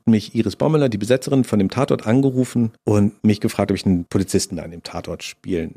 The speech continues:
wollen würde. Und dann habe ich mir das durchgelesen und der hatte nicht so richtig was zu tun. Und dann habe ich mir von meinem Freund die Nummer von dem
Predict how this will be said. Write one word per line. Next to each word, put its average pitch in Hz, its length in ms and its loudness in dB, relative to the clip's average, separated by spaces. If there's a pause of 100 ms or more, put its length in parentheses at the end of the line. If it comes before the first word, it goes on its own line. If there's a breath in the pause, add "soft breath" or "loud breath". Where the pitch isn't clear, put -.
wollen 101 320 0
würde. 147 240 4
Und 131 80 2
dann 92 100 2
habe 92 100 -2
ich 98 60 2
mir 101 60 2
das 85 120 -4
durchgelesen 113 480 2
und 95 60 2
der 85 140 -2
hatte 104 160 0
nicht 107 140 2
so - 80 -4
richtig 90 260 -4
was 85 100 -8
zu - 100 -14
tun. - 340 -18
Und 107 80 2
dann 101 120 4
habe 113 100 4
ich 117 100 0
mir 127 100 4
von - 140 -2
meinem 95 120 0
Freund 139 260 2
die 104 220 4 (160)
Nummer 110 240 4
von 101 180 -2
dem 92 280 0